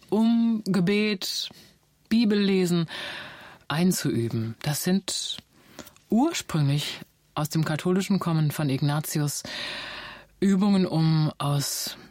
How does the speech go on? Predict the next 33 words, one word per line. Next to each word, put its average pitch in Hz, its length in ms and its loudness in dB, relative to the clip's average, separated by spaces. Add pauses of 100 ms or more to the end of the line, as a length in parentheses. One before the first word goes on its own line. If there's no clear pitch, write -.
(120)
jungen 226 420 2
Christen 196 460 0
einfach 175 320 0
ein 175 100 2
bisschen 180 460 0 (460)
fittere 226 480 -2
Leute 208 280 0
zu - 160 0
machen, 190 300 2
die 185 100 2
ein 175 60 0
bisschen 180 220 2
mehr 170 100 0
Background 202 440 -2
bekommen 180 300 0
über 160 180 0
die 160 140 0
Bibel, 196 380 2
über 151 400 -2 (260)
Gott, 190 220 -2
über 151 180 0
die 147 300 0 (680)
Gebetszeiten. 196 960 0 (800)
Im 143 400 2
katholischen, 220 680 0
aber 160 220 0
auch 143 140 -2
in 143 160 0
vielen 214 340 2
evangelischen 175 680 0
Gemeinden 151 560 0
werden 151 500 0
mittlerweile 147 760 0